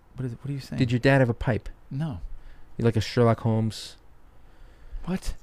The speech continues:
Speaker 2: Houndstooth
Speaker 1: <laughs> No, my
Speaker 2: cap?
Speaker 1: dad, my dad was fully capable mentally.
Speaker 2: Oh, you're saying
Speaker 1: <laughs>
Speaker 2: Sherlock Holmes was some
Speaker 1: Yeah.
Speaker 2: kind of mental midget?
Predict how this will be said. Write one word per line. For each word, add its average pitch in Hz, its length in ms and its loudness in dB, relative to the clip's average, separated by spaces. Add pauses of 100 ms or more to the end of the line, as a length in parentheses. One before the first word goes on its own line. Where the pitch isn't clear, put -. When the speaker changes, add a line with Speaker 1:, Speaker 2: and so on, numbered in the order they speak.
(100)
Speaker 2:
Houndstooth 120 760 2
Speaker 1:
<laughs> - 0 -
No, 185 220 6
my 143 140 2
Speaker 2:
cap? 135 60 0 (240)
Speaker 1:
dad, - 60 -8 (140)
my 127 100 0
dad 139 200 4
was 131 220 -2
fully 131 580 0 (100)
capable 117 440 2
mentally. 101 540 -2 (760)
Speaker 2:
Oh, - 40 -2
you're 101 120 4
saying 120 200 8
Speaker 1:
<laughs> - 0 -
Speaker 2:
Sherlock 117 360 6
Holmes 113 400 4
was 196 140 4
some 165 100 10
Speaker 1:
Yeah. 123 60 6
Speaker 2:
kind 113 180 6
of 101 60 6
mental 107 300 6
midget? 110 440 4